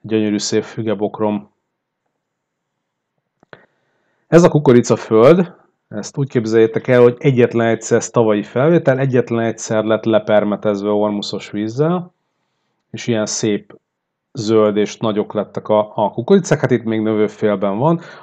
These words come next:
Ami az érdekesebb azonban, ez a baloldali képen látható, baloldali részen látható mező.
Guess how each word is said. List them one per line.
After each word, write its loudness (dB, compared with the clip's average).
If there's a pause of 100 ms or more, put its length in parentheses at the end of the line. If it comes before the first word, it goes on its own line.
Ami 6
az 6
érdekesebb 2
azonban, 2
ez -2
a 4
baloldali 6
képen 0
látható, -2
baloldali 4
részen -2
látható -4
mező. 0